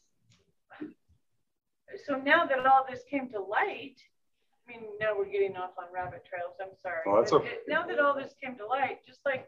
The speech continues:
Speaker 1: God is telling the, uh, Israelites here, now that it's come to light, what are they gonna do about it?
Speaker 2: That's the, that's the big question. They have their annual meeting in Anaheim next month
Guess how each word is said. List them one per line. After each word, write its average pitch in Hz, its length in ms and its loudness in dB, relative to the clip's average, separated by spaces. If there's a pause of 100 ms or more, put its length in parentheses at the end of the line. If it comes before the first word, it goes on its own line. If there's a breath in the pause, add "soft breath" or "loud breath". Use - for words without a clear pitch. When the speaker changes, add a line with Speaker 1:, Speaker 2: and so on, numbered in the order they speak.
(160)
Speaker 1:
God 247 240 2
is 262 80 -12 (180)
telling 277 460 -2
the, 190 160 -6 (1200)
uh, 196 140 -4 (480)
Israelites 294 680 -4 (160)
here, 294 720 -4 (440)
now 294 160 2
that 349 120 -2
it's 302 280 -8
come 294 240 0
to 254 100 -12
light, 285 300 2 (380)
what 415 420 -4
are 359 80 -2
they 381 160 6
gonna 349 260 -4
do 320 220 -6
about - 220 -6
it? - 960 -20 (400 soft breath)
Speaker 2:
That's 110 200 10
the, 131 100 6
that's 127 220 12
the 127 100 6
big 131 160 6
question. 156 460 8
They 117 100 12
have 120 220 8
their 113 160 10
annual 120 360 4
meeting 123 320 4
in 104 160 0
Anaheim 104 560 8
next 90 300 2
month 104 380 10